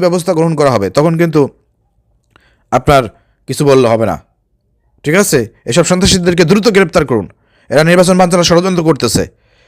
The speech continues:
এরা যাকে পাচ্ছে তাকেই হেনস্থা করতেছে, মা বোনদেরকেও ছাড় দিচ্ছে না। এরা কোন কুলাঙ্গার সন্তান, কোন মা বোনদের পেটে এদের জন্ম হয়েছে, আল্লাহই জানে। যে মা বোনরা এখানে আসতেছে মুরব্বী কোয়ালিটির, তাদেরকে জামাতের মহিলা বিভাগের কর্মী দাবি করে তাদেরকে হেনস্থা করতেছে, পুলিশে দিচ্ছে।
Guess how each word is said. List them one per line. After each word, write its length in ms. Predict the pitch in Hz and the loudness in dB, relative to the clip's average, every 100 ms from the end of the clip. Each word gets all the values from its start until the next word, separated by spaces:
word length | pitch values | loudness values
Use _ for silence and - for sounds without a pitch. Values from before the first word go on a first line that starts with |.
| - | -4
এরা 140 | 131 139 | 0 2
যাকে 180 | 165 190 220 | 2 2 0
পাচ্ছে 180 | 220 | 0
তাকেই 260 | 214 185 202 | -4 0 0
হেনস্থা 240 | 180 165 156 | 0 0 -2
করতেছে, 280 | 131 117 104 - - - 123 | -4 -6 -8 -8 -12 -10 -2
মা 80 | 170 | 2
বোনদেরকেও 380 | 196 233 247 208 156 | 2 2 0 -2 -2
ছাড় 140 | 156 | -2
দিচ্ছে 240 | 131 - 98 | -4 -4 -6
না। 60 | 80 _ _ _ - | -6 _ _ _ -4
এরা 140 | 147 160 _ - | -2 -2 _ 0
কোন 120 | 254 240 | 0 2
কুলাঙ্গার 360 | 233 214 190 156 | 2 2 2 0
সন্তান, 260 | 156 139 131 113 202 | -2 -4 -6 -4 0
কোন 140 | 233 208 | 0 2
মা 80 | 190 | 0
বোনদের 280 | 175 180 175 160 | 0 -2 -2 -2
পেটে 180 | 160 147 120 | 0 -2 -2
এদের 160 | 139 | -2
জন্ম 200 | 131 127 117 | -2 -2 0
হয়েছে, 240 | 113 107 92 - - | -2 -2 -6 -6 -4
আল্লাহই 260 | 117 123 120 107 | 0 2 2 0
জানে। 160 | 98 85 _ - | -2 -6 _ -8
যে 60 | 113 | -4
মা 180 | 117 160 185 | 0 2 2
বোনরা 220 | 196 190 | 2 2
এখানে 160 | 180 180 | 0 -2
আসতেছে 400 | 165 - 180 160 117 _ 147 | -2 -4 -4 -4 -6 _ -2
মুরব্বী 280 | 175 180 180 | 2 2 4
কোয়ালিটির, 400 | 170 170 165 117 _ _ | 2 2 -2 -4 _ _
তাদেরকে 260 | 147 165 156 | -4 -2 -2
জামাতের 340 | 147 208 196 160 - - _ - 135 | 0 0 -2 -6 -8 -20 _ -6 2
মহিলা 220 | 196 202 | 4 4
বিভাগের 360 | 190 175 165 156 | 2 0 -2 -2
কর্মী 280 | 156 147 139 - | -4 -4 -8 -8
দাবি 200 | 123 135 127 | -4 -4 -4
করে 100 | 117 | -6
তাদেরকে 280 | 120 117 120 | -4 -4 -2
হেনস্থা 280 | 120 - 107 | -2 -2 -4
করতেছে, 320 | 101 110 - | -4 -6 -4
পুলিশে 340 | 135 135 127 | -2 0 0
দিচ্ছে। 300 | 101 92 107 | -2 -4 -6